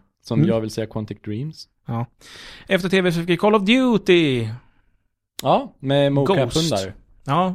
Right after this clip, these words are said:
Speaker 3: hu-, alltså, hunden är ju... Det bästa som har hänt på hela den här pressvisningen, det är kontot. Twi-,
Speaker 1: <laughs> Ja.
Speaker 3: Twitter-kontot som är den där hunden.
Speaker 2: Nej, är det sant?
Speaker 3: Ja, ja. Skitbra.
Speaker 1: Den kommer dö.
Speaker 3: Ja, de, de, när, när man pratar om så här,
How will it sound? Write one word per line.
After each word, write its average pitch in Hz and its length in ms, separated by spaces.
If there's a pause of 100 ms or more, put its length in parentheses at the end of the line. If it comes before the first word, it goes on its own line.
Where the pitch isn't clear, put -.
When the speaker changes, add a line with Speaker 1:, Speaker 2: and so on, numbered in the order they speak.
Speaker 3:
hu-, 147 200
alltså, 170 140
hunden 196 440
är 147 80
ju... 135 260 (400)
Det 175 80
bästa 208 320
som 214 140
har 165 60
hänt 131 340
på 139 60
hela 127 260
den 120 40
här 117 80
pressvisningen, 123 760
det 135 140
är 120 160
kontot. 160 840 (680)
Twi-, 170 280
Speaker 1:
<laughs> 226 100
Ja. 233 120
Speaker 3:
Twitter-kontot 175 800
som 151 140
är 127 220
den 120 120
där 117 140
hunden. 117 480
Speaker 2:
Nej, 175 420
är 170 40
det 160 60
sant? 147 280
Speaker 3:
Ja, 127 160
ja. 104 160 (400)
Skitbra. - 580 (180)
Speaker 1:
Den 98 140
kommer 107 160
dö. 98 180 (1000)
Speaker 3:
Ja, 165 300
de, 175 160
de, 156 340
när, 175 240
när 190 180
man 190 140
pratar 190 380
om 156 220
så 143 120
här, 120 200